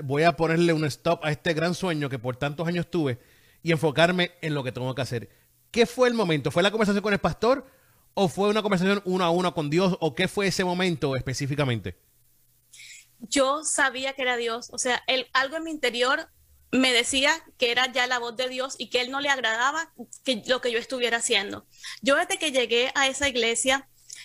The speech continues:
Speaker 2: eh, sí sentí, conocí a Dios de una manera diferente. Yo me apasioné, yo estaba sirviendo en todas las partes que podía, y cuando tú más conoces y reconoces la voz de Dios,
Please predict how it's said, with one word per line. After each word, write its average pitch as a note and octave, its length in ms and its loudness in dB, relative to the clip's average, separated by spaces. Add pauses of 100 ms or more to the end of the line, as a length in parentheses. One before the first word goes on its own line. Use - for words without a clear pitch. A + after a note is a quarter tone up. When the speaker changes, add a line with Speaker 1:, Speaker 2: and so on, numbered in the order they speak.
(160)
Speaker 2:
eh, A#3 340 2
sí - 400 -2
sentí, D#4 640 0
conocí C4+ 300 -4
a D4 40 -2
Dios D#4 120 -6
de E4+ 40 -8
una D#4+ 100 -2
manera C4 280 0
diferente. A3 640 -6 (300)
Yo B3 140 2
me C4+ 100 0
apasioné, A#3+ 640 -2
yo A#3+ 500 0
estaba B3 440 -2
sirviendo A#3+ 480 -4
en B3 120 -6
todas C#4 280 0
las C4+ 100 -6
partes C4 300 -2
que C4+ 100 -6
podía, A#3 380 -2
y B3+ 60 -2
cuando A#3+ 380 -4
tú C#4+ 120 -8
más D#4+ 200 -2
conoces D#4 640 0 (320)
y C4+ 120 2
reconoces A#3+ 480 -2
la C4 100 2
voz A#3 220 -6
de C4 120 -2
Dios, B3+ 420 -2